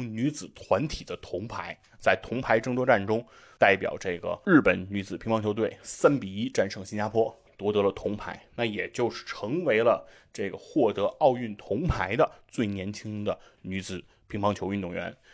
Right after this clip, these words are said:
当时伊藤美诚的年龄仅有十六岁零三百天，在那个时候她已经获得了奥运的铜牌，所以说绝对称得上是一个天才的少女。而和中国队的纠葛呢，也没有结束。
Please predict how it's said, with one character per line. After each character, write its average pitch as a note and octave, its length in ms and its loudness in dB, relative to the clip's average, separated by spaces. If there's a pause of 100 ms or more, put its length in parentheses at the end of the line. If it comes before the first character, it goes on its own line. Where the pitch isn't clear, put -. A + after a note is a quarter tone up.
(160)
当 D3+ 240 6
时 G2 320 -4
伊 B2+ 140 -4
藤 A2+ 200 -4
美 G#2 140 -2
诚 - 180 -10
的 G2+ 80 -2
年 G2 300 -2
龄 G2+ 220 -6 (100)
仅 G2 260 -8
有 G#2 240 0 (120)
十 - 300 -4
六 C#3 180 6
岁 - 200 -4 (260)
零 F2+ 200 -10 (100)
三 G#2 400 2
百 - 220 -4
天， G2 240 0 (220)
在 G#2 140 2
那 C#3+ 140 0
个 G#2 80 -2
时 - 160 -8
候 G2+ 220 -10 (160)
她 G#2 100 -8
已 F#2+ 160 -8
经 F2 280 -14
获 F#2 240 -4
得 F2+ 80 -6
了 F2 80 0 (100)
奥 G#2 200 8
运 F#2+ 80 -6
的 - 100 -4
铜 - 280 -8
牌， G2 160 -4 (580)
所 - 140 2
以 B2 60 6
说 A#2+ 140 4
绝 G#2 200 -2
对 C#3+ 260 0
称 - 200 -6
得 G#2+ 80 2
上 G2+ 180 4
是 G2+ 200 -6
一 G2+ 60 -8
个 G#2+ 200 0
天 A#2+ 240 0
才 G2+ 160 0
的 G#2 80 2
少 G#2+ 240 4
女。 - 80 -12 (600)
而 A3+ 180 6
和 D4+ 240 0
中 C4 240 0
国 G3+ 140 6
队 E3+ 100 0
的 A#2 100 -4
纠 C#3 300 0
葛 F#2+ 220 -2
呢， F#2+ 100 -6 (220)
也 F#2 100 -8
没 F#2+ 120 -2
有 G2+ 120 0
结 F#2 180 2
束。 - 220 -2